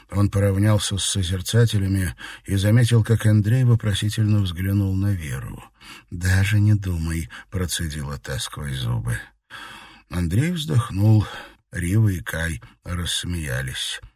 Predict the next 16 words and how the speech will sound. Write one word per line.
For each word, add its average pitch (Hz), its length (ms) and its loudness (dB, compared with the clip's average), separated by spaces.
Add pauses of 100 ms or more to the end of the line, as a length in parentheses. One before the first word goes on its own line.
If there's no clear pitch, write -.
(160)
«Вы 107 140 8
не 113 100 10
подумайте, 101 520 4
я 123 140 4
умею 87 440 2
танцевать», — 80 840 -6 (260)
принялась 82 480 -4
оправдываться 78 680 -8
Вера. 73 380 -4 (360)
«Но, 110 200 6
боюсь, 110 340 4
мой 117 160 6
шест - 480 0
вывалится 78 540 -6
из-под - 420 -10
платья». - 580 -8